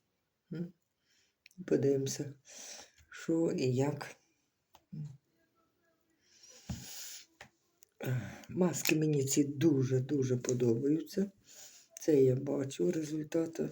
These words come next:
хорошого. Конечно, морщини вони глибокі не розправляють, але лице освіжає, м, напитує дуже хорошо ці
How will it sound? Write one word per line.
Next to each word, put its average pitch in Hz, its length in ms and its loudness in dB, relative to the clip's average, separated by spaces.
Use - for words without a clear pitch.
хорошого. 156 840 0
Конечно, 170 500 4
морщини 165 580 6
вони 131 400 4
глибокі 156 560 6
не 180 320 10
розправляють, 180 880 4
але 147 440 -2
лице 127 640 2
освіжає, 135 1040 2
м, 156 360 -2
напитує 147 720 4
дуже 165 280 2
хорошо 143 500 -4
ці 135 360 -6